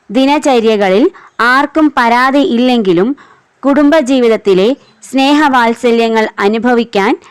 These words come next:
ഭാഗ്യം സിദ്ധിച്ച കുട്ടികളുമായി പള്ളിക്കൂടത്തിൽ ഇടപഴകുമ്പോൾ ജോസ് തന്റെ ആ വലിയ വിടവിനെക്കുറിച്ച്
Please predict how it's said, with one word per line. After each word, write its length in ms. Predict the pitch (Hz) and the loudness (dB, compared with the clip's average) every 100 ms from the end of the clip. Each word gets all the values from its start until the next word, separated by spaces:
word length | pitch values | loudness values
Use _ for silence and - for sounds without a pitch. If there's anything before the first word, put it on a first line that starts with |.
| - _ _ _ | -20 _ _ _
ഭാഗ്യം 460 | 240 247 269 277 294 | -2 0 0 0 -2
സിദ്ധിച്ച 500 | - 226 185 214 - | -2 -4 -4 -6 -2
കുട്ടികളുമായി 1120 | 208 - 226 - 269 262 269 233 196 190 196 - - _ - | -4 -4 -6 -4 0 0 2 0 2 0 0 -4 -20 _ -4
പള്ളിക്കൂടത്തിൽ 840 | 262 269 339 - 240 214 220 214 - | 0 0 0 0 -2 0 -2 -2 -2
ഇടപഴകുമ്പോൾ 920 | 214 220 254 247 226 190 175 165 220 392 - _ _ - | -2 0 0 0 0 -2 -2 0 0 -2 -8 _ _ -6
ജോസ് 540 | 202 262 285 294 _ _ _ 262 | -2 0 0 -4 _ _ _ -4
തന്റെ 380 | 269 277 277 269 - | -2 0 0 -2 -2
ആ 200 | 226 226 | -2 0
വലിയ 440 | 233 240 262 294 | 0 0 0 0
വിടവിനെക്കുറിച്ച് 1000 | 240 196 196 196 196 190 185 175 - 320 | 0 0 2 2 0 -2 -6 -4 -2 -2